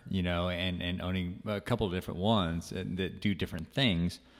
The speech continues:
Um, there's a lot of those tax strategies. Is, is there, I've found that going to certain people, they're like,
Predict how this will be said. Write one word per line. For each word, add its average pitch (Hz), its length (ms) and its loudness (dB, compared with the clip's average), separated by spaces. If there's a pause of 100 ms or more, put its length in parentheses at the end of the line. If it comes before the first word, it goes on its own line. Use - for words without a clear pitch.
(260)
Um, 90 340 0
there's 98 200 4
a 92 60 -2
lot 104 320 0
of 101 100 -2
those 87 180 -6
tax 87 300 -6
strategies. 87 480 -2
Is, - 80 -8
is 104 180 -2
there, 104 240 6 (920)
I've 113 220 8
found 120 480 8
that 95 140 6
going 101 300 8
to 98 160 2
certain 87 340 2
people, 90 420 4
they're 85 180 6
like, 82 140 4